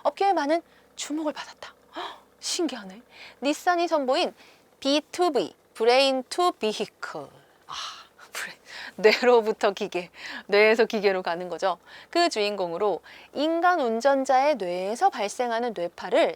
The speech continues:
자동차가 해석한 후 반응 시간을 줄이는 것이 핵심 기술이다.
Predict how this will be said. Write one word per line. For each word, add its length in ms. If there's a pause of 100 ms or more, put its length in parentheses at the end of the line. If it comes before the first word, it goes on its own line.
자동차가 720
해석한 520
후 140 (300)
반응 440
시간을 380
줄이는 320
것이 220
핵심 260
기술이다. 480